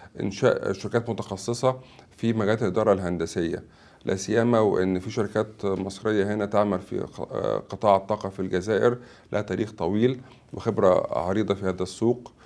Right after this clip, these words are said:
آه، أيضا أحد المجالات ال-، التي يهم إشارة، يعني، أود الإشارة إليها هو مجال الربط الكهربائي. أنا على سبيل المثال علمت إن، آه،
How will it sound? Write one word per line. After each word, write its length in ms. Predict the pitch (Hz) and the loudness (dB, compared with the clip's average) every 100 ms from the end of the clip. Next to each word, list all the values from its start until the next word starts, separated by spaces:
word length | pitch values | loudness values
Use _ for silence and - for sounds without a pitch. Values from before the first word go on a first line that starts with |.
| - - - - | -20 -20 -10 -4
آه، 380 | 82 78 - | 0 0 2
أيضا 340 | 113 110 104 107 | 4 4 2 0
أحد 220 | 123 107 | 0 0
المجالات 580 | 104 98 92 95 107 110 | 2 2 4 4 4 2
ال-، 640 | 95 92 85 - - - | -2 -2 -2 -4 -4 -4
التي 180 | 101 107 | -2 0
يهم 180 | 101 107 | 2 0
إشارة، 420 | 107 110 104 92 | -2 0 0 2
يعني، 400 | 95 92 92 - | 0 0 0 0
أود 360 | 92 - 120 | 0 2 2
الإشارة 440 | 110 - 120 113 92 | 0 0 4 6 6
إليها 400 | 104 120 123 123 - - - - | 4 4 2 0 -12 -20 -4 4
هو 140 | 104 | 6
مجال 320 | 101 98 113 | 6 4 2
الربط 300 | 107 110 107 | 4 2 0
الكهربائي. 760 | 101 - 95 92 98 90 95 - | -6 -4 -2 0 2 2 0 -2
أنا 280 | 80 85 82 - - - | -2 -4 -6 -12 -20 -10
على 140 | - 95 | -4 -4
سبيل 320 | 101 104 107 | -2 -2 0
المثال 580 | 104 95 110 110 98 87 | 0 -2 0 2 2 2
علمت 500 | 58 92 107 113 95 | 2 2 0 -2 -2
إن، 240 | 90 87 | -4 -2
آه، 120 | 87 | -4